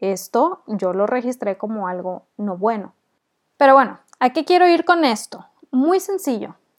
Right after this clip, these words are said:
El día de hoy quisiera plantearte una pregunta que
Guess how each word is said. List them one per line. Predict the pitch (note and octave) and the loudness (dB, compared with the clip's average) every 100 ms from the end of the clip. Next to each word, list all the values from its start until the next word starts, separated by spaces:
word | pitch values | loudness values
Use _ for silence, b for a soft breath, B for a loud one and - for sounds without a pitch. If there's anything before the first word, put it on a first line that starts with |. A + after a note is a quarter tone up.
| _ - | _ -2
El | C#4 C#4+ | 0 4
día | G4 G#4 | 6 6
de | F#4+ | 6
hoy | F#4+ F#4 | 4 0
quisiera | - E4 F4 E4+ E4+ E4+ | -6 -2 2 4 4 0
plantearte | D#4 C#4+ C4 C4 C#4+ D4+ D4 D#4+ - | 0 0 0 0 0 0 2 2 2
una | C#4+ F4 G4 | 0 0 0
pregunta | F#4 D#4 B3+ C4 B3+ C4+ C4+ | 0 2 0 -2 0 -2 -2
que | B3+ B3 | -2 -2